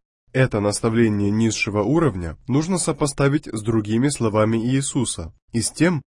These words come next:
что о богатстве писали авторы книг Нового Завета. Итак, мы ответим на вопрос, что богатые люди должны делать со своими деньгами.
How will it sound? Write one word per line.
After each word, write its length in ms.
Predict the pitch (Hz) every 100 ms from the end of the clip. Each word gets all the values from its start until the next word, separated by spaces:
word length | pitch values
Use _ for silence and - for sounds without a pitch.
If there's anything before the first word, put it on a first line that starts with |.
| -
что 380 | - 123 117
о 40 | 104
богатстве 680 | 104 104 143 - - 107
писали 440 | 101 107 - 160 165
авторы 460 | 135 143 143 135
книг 360 | 131 123 131 -
Нового 540 | 110 107 107 104 107
Завета. 580 | 113 123 127 117 - 82 - -
Итак, 420 | 135 - 104 113
мы 160 | 110 107
ответим 500 | 110 117 113 110 104
на 80 | 107
вопрос, 500 | 110 101 151 180 -
что 280 | - - 131
богатые 540 | 113 104 110 - 107
люди 320 | 104 156 135
должны 480 | 110 101 104 110 151
делать 320 | 143 135 143
со 140 | 147 127
своими 380 | - 110 110 120
деньгами. 600 | 120 117 98 90 85